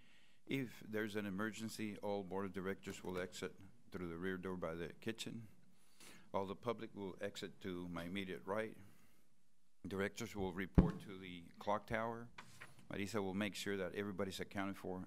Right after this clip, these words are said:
and I'll make sure that everybody exits this building properly. During the emergency, please do not return back to the building. And if we have to shelter in place, we'll shelter in the west side stairwell. Thank you.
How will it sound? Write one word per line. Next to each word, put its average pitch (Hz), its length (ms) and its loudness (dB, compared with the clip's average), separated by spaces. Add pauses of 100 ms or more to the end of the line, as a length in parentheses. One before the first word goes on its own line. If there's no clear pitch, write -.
and 101 120 2
I'll 117 120 4
make 110 200 0
sure 107 180 0
that 92 120 4
everybody 92 440 2
exits 92 320 -2
this 85 140 -4 (260)
building 87 300 2
properly. 73 420 -4 (920)
During 107 280 6
the 101 80 4
emergency, 104 560 2
please 107 320 0
do 101 100 0
not 98 180 4
return 98 340 0
back 98 200 2
to 98 80 -2
the 87 100 0
building. 110 420 2 (1120)
And 98 100 6
if 92 80 4
we 101 140 0
have 123 200 4
to 110 80 -4
shelter 107 400 2
in 95 140 2
place, 104 460 0 (220)
we'll 92 140 2
shelter 98 400 2
in 92 100 2
the 85 140 2 (440)
west 95 180 2
side 90 200 0 (120)
stairwell. 78 440 -4 (160)
Thank 92 200 0
you. 82 100 -2